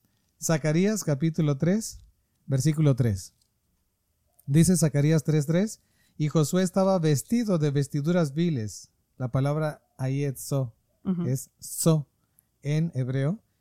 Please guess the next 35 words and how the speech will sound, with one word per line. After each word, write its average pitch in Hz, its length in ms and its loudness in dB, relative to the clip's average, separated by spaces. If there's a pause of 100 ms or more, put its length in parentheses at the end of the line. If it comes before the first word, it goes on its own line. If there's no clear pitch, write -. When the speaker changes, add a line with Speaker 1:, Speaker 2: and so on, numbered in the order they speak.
(200)
Speaker 1:
que 120 80 -6
significa 127 520 -2
literalmente 127 600 -2
estiércol. 107 640 -4 (680)
¿Ok? 104 180 -6 (920)
Dice 160 280 -2
que 156 40 0
estaba 170 320 0
vestido 170 440 -2
de 156 100 0
vestiduras 151 480 0
viles 180 420 2
y 156 60 2
estaba 170 380 2
delante 147 400 0
del 165 160 0
ángel. 127 400 -4 (1000)
Y 165 100 0
habló 180 300 4
el 226 100 2
ángel 185 460 2
y 165 120 6
mandó 156 360 4
a 196 60 4
los 202 180 0
que - 80 -4
estaban 175 460 0
delante 160 420 0
de 147 220 0
él, 180 100 -4
diciendo, 131 600 -2 (300)
"Quitadle 190 640 0
esas 170 220 0
vestiduras 156 540 0
viles". 190 540 -4